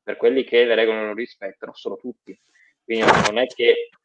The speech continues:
paga uno. Il virus è estremamente democratico, quindi poi per pochi che, eh, non rispettano le regole, alla fine tutti poi si trovano comunque ad avere dei disagi e a dover pagare. Eh,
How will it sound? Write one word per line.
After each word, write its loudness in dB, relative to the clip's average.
paga 4
uno. 0
Il -8
virus -2
è 4
estremamente 0
democratico, 2
quindi -4
poi 2
per -6
pochi 4
che, 6
eh, -2
non -4
rispettano -6
le 4
regole, 6
alla 0
fine -14
tutti -6
poi 4
si -12
trovano 4
comunque -4
ad 2
avere -2
dei -8
disagi -10
e -4
a -4
dover -6
pagare. -8
Eh, -8